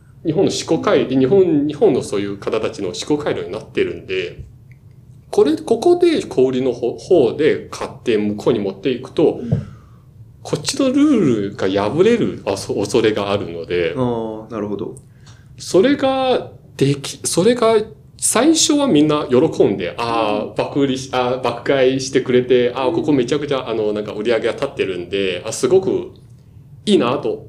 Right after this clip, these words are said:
Speaker 1: 考えてるんですけど、よくよくその後にニュースが続くと、みんな深掘りし始めるんで、あの、<laughs> で、それで、さし-、あの、最後に気づいたのは、あれ、中国の人たち、あれ、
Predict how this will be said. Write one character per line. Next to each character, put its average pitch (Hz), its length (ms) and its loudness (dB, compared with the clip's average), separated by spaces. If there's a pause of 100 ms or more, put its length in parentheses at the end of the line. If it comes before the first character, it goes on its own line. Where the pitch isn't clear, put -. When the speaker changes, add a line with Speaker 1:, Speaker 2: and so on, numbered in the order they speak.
(120)
Speaker 1:
考 127 240 0
え 127 80 0
て - 80 -6
る 92 100 -8
ん 90 40 -6
で 90 80 -8
す - 120 -12
け 104 80 -4
ど、 92 420 -4
よ 151 180 4
く 339 160 0
よ 330 100 2
く 302 320 2
そ 180 120 0
の 180 160 4
後 147 160 0
に 101 140 -2
ニ 123 120 4
ュ 185 80 8
ー - 20 4
ス - 160 -6
が 98 120 -6
続 123 360 -10
く - 40 -14
と、 143 460 0 (220)
み 135 120 2
ん 147 60 2
な 151 100 2
深 151 260 -2
掘 156 140 0
り 147 380 0 (120)
し - 180 -2
始 135 240 -4
め 139 100 2
る 131 180 0
ん 92 80 -10
で、 90 340 -8
あ 98 40 -12
の、 92 220 -10 (420)
<laughs> - 420 -20
で、 196 60 0
そ 233 160 0
れ 285 140 0
で、 277 460 -2
さ 214 220 -2
し-、 - 180 -8
あ 127 60 2
の、 131 200 2
最 233 280 -2
後 123 100 0
に 101 320 -6
気 139 120 -4
づ 220 160 0
い 165 40 2
た 101 120 0
の 90 100 -2
は、 85 160 -6
あ 113 40 0
れ、 156 80 -2
中 302 240 -4
国 117 180 -4
の 95 60 -6
人 143 220 -2
た 104 120 -2
ち、 - 160 -10
あ 95 40 -14 (120)
れ、 139 140 -8